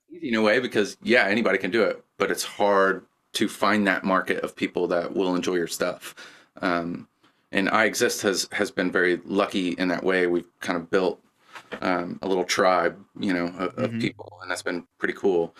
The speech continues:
Speaker 2: Well,
Speaker 1: to
Speaker 2: I can
Speaker 1: see.
Speaker 2: tell you, I was one of those daily listeners on your Spotify. I've
Speaker 1: Dude,
Speaker 2: definitely
Speaker 1: right on. Appreciate it. Yeah, you know, and that's another word about Spotify. Like,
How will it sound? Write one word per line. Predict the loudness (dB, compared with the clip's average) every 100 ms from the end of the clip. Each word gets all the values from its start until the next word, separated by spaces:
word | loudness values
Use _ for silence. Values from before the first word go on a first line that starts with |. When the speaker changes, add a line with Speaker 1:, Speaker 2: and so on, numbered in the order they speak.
| -20 _ -2
Speaker 2:
Well, |
Speaker 1:
to |
Speaker 2:
I | 0
can |
Speaker 1:
see. | 2 2
Speaker 2:
tell | 2
you, | 2
I | 2
was | 0 -2
one | -2
of | -2
those | -4 -4
daily | -4 -2 -4
listeners | -4 -6 -8 -8
on | -8 -8
your | -10
Spotify. | -8 -6 -8 -12 -18 -14
I've | -12 -10 -10
Speaker 1:
Dude, | -8
Speaker 2:
definitely | -4 -2
Speaker 1:
right | -2
on. | -2 -6 -8 -16 _ _ _ _
Appreciate | -2 0 2 0
it. | -2 -8 0
Yeah, | 2 4
you | 4 4
know, | 4
and | 4
that's | 2 2
another | 2 4
word | 4 4
about | 4 2
Spotify. | 2 0 2 2 2 2
Like, | 0